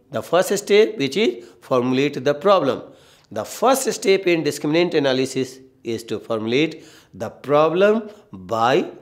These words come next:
identifying the objectives, the criteria variable, and the independent variables. The criteria variable must consist of two or more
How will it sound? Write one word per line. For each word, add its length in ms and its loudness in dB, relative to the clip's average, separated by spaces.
identifying 840 -2
the 280 0
objectives, 920 -2
the 140 -6
criteria 680 0
variable, 720 4
and 300 0
the 320 4
independent 800 -2
variables. 800 -4
The 140 -4
criteria 640 4
variable 720 4
must 480 0
consist 520 -2
of 360 0
two 200 2
or 140 6
more 440 0